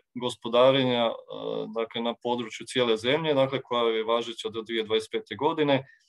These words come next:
dakle, sve ukupno je oko dvije tisuće, dva milijuna i sedamsto površine šume i šumskog zemljišta. Ono što je tu možda zanimljivo da su privatne šume, jel, narasle da oko šesto šezdeset tisuća, a da se smatra da negdje toliko ima i šumovlasnika, e,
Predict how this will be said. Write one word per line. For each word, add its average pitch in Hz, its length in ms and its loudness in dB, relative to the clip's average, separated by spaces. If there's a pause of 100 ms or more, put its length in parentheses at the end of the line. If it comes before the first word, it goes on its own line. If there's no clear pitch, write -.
(760)
dakle, 120 300 0
sve 127 180 -4
ukupno 123 640 -4
je 120 320 -2 (420)
oko 117 240 -4
dvije 117 240 0
tisuće, 123 440 -4
dva 127 180 8
milijuna 123 400 2
i 110 60 0
sedamsto 113 920 -2 (240)
površine 110 500 -2
šume 117 260 -2
i 110 40 -2
šumskog 113 380 -8
zemljišta. 156 440 0 (360)
Ono 156 180 4
što 147 120 0
je 139 100 0
tu 151 120 0
možda 139 240 2
zanimljivo 135 460 0
da 127 120 0
su - 200 -12
privatne 123 420 2
šume, 127 320 -2
jel, 120 180 0 (800)
narasle 127 600 6
da 117 120 4
oko - 200 -2
šesto 123 340 -2
šezdeset 127 500 -4
tisuća, 156 460 4
a 143 40 8
da 143 100 4
se 143 120 -4
smatra 139 480 2
da 135 140 4
negdje 135 340 0
toliko 135 360 -2
ima 131 240 4
i 120 60 0
šumovlasnika, 123 920 -2
e, 104 80 -2